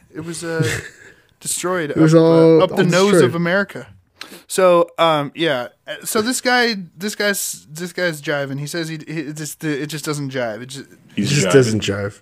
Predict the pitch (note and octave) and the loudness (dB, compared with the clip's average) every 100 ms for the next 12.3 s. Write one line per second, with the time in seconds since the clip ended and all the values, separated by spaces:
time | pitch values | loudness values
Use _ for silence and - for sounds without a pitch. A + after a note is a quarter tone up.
0 | _ D3+ D#3+ D3+ D#3+ D3+ D3+ D3 D#3+ C#3 | _ -16 -14 -8 -6 -6 -6 -8 -8 -8
1 | C3+ C3+ B2 C3 C3 B2+ C#3 C3 B2+ - | -8 -6 -6 -8 -14 -12 -12 -12 -14 -18
2 | - - - C#3+ D3 D3 D#3+ E3+ F#3 F3+ | -20 -20 -16 -12 -10 -10 -12 -12 -12 -14
3 | _ _ _ _ - G3+ F3+ F#3+ G#3 A3+ | _ _ _ _ -6 -2 0 0 2 2
4 | G3+ _ _ _ D#3+ E3+ F#3 E3+ G3+ C4+ | 0 _ _ _ -4 0 0 -2 -4 -2
5 | D#4+ D4 _ _ _ _ F#3+ G3 A3 - | -2 -6 _ _ _ _ 0 0 0 -4
6 | A3 A#3 C4+ B3+ G#3 A3+ G#3+ G#3 _ - | -2 2 4 2 0 0 0 0 _ -2
7 | F#3 - F#3+ E3+ D#3 - _ D3 D3+ C#3 | -2 -2 -4 -2 -2 -6 _ -2 0 -2
8 | C#3+ _ _ _ _ _ _ _ _ _ | -6 _ _ _ _ _ _ _ _ _
9 | C#3+ D3 D3+ - G3 G3+ F#3+ D3+ E3+ E3+ | -4 -2 -4 -2 -2 -2 -6 -4 -4 -4
10 | E3+ D#3 D3 D3 C#3+ C#3+ _ _ _ _ | -8 -8 -10 -8 -6 -8 _ _ _ _
11 | _ _ - F3 F3 E3+ F#3+ D3 E3+ D#3 | _ _ -8 -4 -2 -4 -8 -6 -6 -6
12 | E3 D#3+ | -8 -10